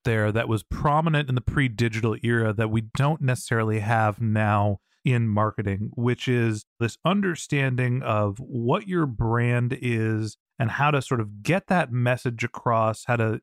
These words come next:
affect user psychology. It seems like what most marketers today are doing is thinking,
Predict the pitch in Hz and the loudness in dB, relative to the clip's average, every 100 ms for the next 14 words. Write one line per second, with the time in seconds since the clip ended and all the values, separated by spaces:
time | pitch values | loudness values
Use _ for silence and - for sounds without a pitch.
0 | - - - 208 208 139 131 147 165 147 | -8 -10 -4 -2 -2 -2 0 0 0 0
1 | 135 - 107 104 - 104 107 110 139 127 | -2 -2 -6 -6 -2 -2 -4 -8 -10 -10
2 | - - - 208 208 165 151 151 123 120 | -10 -6 -2 0 2 0 2 0 0 0
3 | 139 - 120 120 135 127 117 - 120 160 | 0 0 0 0 0 0 0 -2 0 2
4 | 175 139 127 127 123 117 - 131 123 120 | 2 0 2 0 0 -2 -2 -2 0 -2